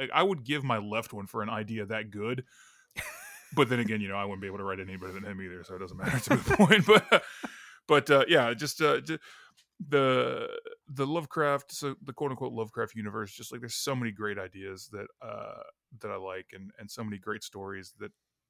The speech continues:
are just written really poorly. I don't know. It's, it's a complicated relationship, but that's, that's kinda what I've been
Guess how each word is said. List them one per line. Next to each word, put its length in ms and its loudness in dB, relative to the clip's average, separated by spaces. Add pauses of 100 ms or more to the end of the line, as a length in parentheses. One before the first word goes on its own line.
(120)
are 80 -12
just 200 -16
written 200 -12
really 200 -18
poorly. 420 -14 (360)
I 100 -12
don't 120 -10
know. 160 -8
It's, 120 -10
it's 200 -12
a 20 -18
complicated 420 -10
relationship, 680 -16
but 180 -12
that's, 260 -6
that's 220 -6
kinda 180 -2
what 120 -6
I've 100 -6
been 260 -10